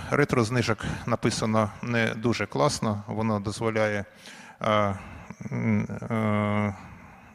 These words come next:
різні тлумачення з боку податкової служби, і не завжди ці тлумачення є,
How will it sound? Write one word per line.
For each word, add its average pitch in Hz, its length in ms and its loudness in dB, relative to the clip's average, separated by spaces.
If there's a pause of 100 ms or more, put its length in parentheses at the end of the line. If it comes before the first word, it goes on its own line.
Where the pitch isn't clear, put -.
(260)
різні 117 460 4
тлумачення 107 580 0
з 92 60 -6
боку 113 220 0
податкової 120 520 0
служби, 127 400 2
і 107 40 2
не 107 100 -2
завжди 117 320 -2
ці - 140 -6
тлумачення 104 580 0
є, 104 220 0